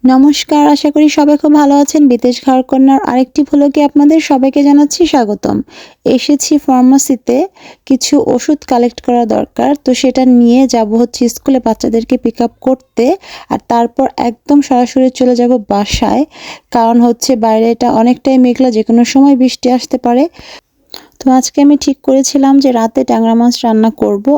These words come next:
আর এই জন্য মাছটাকে কিন্তু স্কুলে যাওয়ার আগেই ডিফ্রস্ট করার জন্য বাইরে বের করে রেখেছি। যেহেতু বাচ্চারা মাছটা খায় না, বাংলাদেশের কোনো মাছই তারা পছন্দ করে না,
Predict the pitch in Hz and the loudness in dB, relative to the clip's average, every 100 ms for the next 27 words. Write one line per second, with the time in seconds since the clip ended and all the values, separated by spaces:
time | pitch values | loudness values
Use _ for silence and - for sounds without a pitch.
0 | 285 190 202 202 220 226 214 202 - 220 | -2 -2 -2 0 0 0 0 -2 -4 -4
1 | 220 - 214 214 262 220 - 214 214 214 | -2 -2 0 0 0 -2 -4 -4 -2 0
2 | 220 214 - 190 175 208 247 339 - - | 0 -2 -2 -4 -2 0 0 0 -6 -20
3 | - - _ 220 240 - 294 - - 254 | -20 -20 _ -2 -2 -2 -4 -4 -2 -2
4 | 247 226 254 269 220 214 214 208 220 - | 0 0 0 2 2 0 0 0 -2 -2
5 | 226 185 - - - 190 226 277 262 262 | -2 -2 -4 -8 -6 -2 0 0 0 -2
6 | 262 269 269 254 233 220 - 254 - 226 | -2 0 2 2 0 -2 -4 -6 -2 -2
7 | 214 208 233 214 208 208 220 226 220 202 | 0 0 0 0 0 -2 -2 -4 -4 -2
8 | 208 214 233 240 233 208 - 226 220 226 | -2 -2 -2 0 -2 -4 -2 0 0 -2
9 | 220 196 196 | -2 -2 0